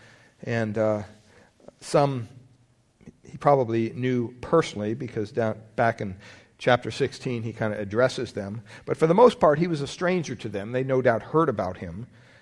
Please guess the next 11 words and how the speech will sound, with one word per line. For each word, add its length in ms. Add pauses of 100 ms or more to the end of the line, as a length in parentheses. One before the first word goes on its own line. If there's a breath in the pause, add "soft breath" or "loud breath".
(280 soft breath)
but 240
he 120
wasn't 440
one 360
that 240 (280 soft breath)
was, 360
uh, 300 (320)
familiar 500
with 220
them 320 (240 soft breath)
personally, 640